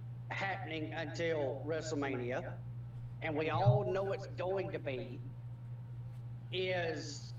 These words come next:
Cody trying to, quote unquote, finish the story to try to beat Roman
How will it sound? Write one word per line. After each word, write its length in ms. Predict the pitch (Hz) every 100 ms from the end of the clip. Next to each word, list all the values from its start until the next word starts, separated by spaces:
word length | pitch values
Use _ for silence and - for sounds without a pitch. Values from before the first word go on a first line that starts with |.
| - - - - - - - - -
Cody 640 | 220 220 208 - - - - - - - - - - - - - - - -
trying 480 | 185 180 175 165 -
to, 420 | 175 170 160 160 147 - - - -
quote 280 | - 185 180
unquote, 600 | 175 165 - 180 175 - - -
finish 320 | 180 170 -
the 120 | 151
story 540 | - 185 175 143 104 - - - - - - - - - - - - - - - - - - - - -
to 420 | 175 165 156 160 - -
try 280 | 185 185 185 -
to 140 | 180 175
beat 280 | 175 175 175 143
Roman 560 | 175 170 151 139 123